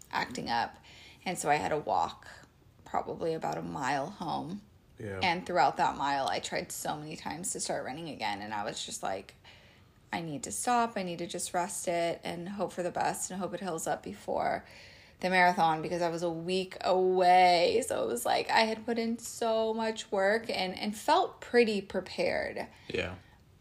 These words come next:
Speaker 1: And then it was, like, the fear of, "Now I have this injury.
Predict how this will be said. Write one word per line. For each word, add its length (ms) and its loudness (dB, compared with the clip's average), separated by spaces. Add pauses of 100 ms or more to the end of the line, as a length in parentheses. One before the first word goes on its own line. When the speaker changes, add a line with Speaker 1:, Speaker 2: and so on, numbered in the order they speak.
(280)
Speaker 1:
And 260 2
then 640 0
it 80 -6
was, 160 -4
like, 300 -4
the 100 2
fear 480 0
of, 920 0 (380)
"Now 240 0
I 60 -2
have 180 -8
this 180 -8
injury. 480 -4